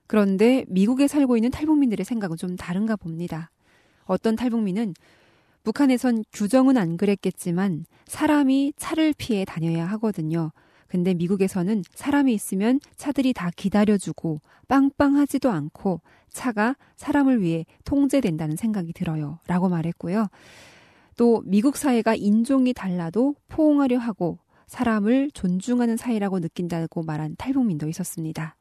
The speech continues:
물론 미국도 다른 나라들처럼 밝고 어두운 면이 있습니다. 하지만 잘못된 부분을 감시하고 비판하는 사람들이 있고 열심히 노력한 만큼 결과가 뒤따르는 사회이기도 하죠.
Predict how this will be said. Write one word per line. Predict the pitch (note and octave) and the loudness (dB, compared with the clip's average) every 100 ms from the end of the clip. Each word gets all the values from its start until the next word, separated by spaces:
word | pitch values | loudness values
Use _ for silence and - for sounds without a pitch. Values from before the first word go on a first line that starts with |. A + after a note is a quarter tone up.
| _ _ _ _ _ _ _ _ - | _ _ _ _ _ _ _ _ -4
물론 | G3+ A3+ B3 A3+ - | 2 6 6 4 -2
미국도 | G#3 A3 B3 - A#3+ | -2 -2 -4 2 2
다른 | A3+ F#3 G3 C#4 | 2 -2 2 2
나라들처럼 | C4 F#3 G3 F#3+ F3+ F3+ G3 A#3+ - _ - | 2 0 -2 -2 -4 -4 -4 -4 -8 _ -14
밝고 | - E3 - G3 A#3 A3+ | -8 -6 -4 0 0 0
어두운 | - F3 A#3 B3+ A3 | -4 -2 0 0 0
면이 | D#3+ D3+ | -2 -2
있습니다. | F3+ F#3 G#3+ F3+ D#3 D#3 - _ _ _ _ | -4 -4 -4 -4 -6 -10 -14 _ _ _ _
하지만 | A#3+ A3+ A3 G#3 | -4 0 0 0
잘못된 | - F#3+ A#3+ - A3+ | 0 0 0 2 0
부분을 | G#3+ G3+ G3+ G3 | -2 -4 -4 -4
감시하고 | - F#3 E3+ F#3 - G3 F3 - E3+ | -6 -4 -4 -4 -2 -2 -2 -4 -4
비판하는 | G3+ G#3 B3 A3 G#3 | -4 -2 -2 0 -2
사람들이 | B3+ C4 A#3 G#3+ | -2 0 0 0
있고 | D#3+ - - D#3+ - _ _ - | -4 -8 -6 -6 -6 _ _ 0
열심히 | G3 F#3+ - G#3+ G3+ | 2 2 0 -2 0
노력한 | E3 G3 A3+ - A#3+ G3+ | 2 2 2 0 -2 0
만큼 | F3 F3+ - G3 - | -4 -4 -4 -4 -4
결과가 | F#3 F3+ A3+ A3 G#3+ | -2 -2 0 -2 -2
뒤따르는 | - G3 - A#3 G#3 G3+ | -4 -4 0 0 0 -2
사회이기도 | - A3+ F3+ - E3 E3+ | -4 -4 -4 -6 -8 -6
하죠. | G3 - D#3 | -8 -6 -8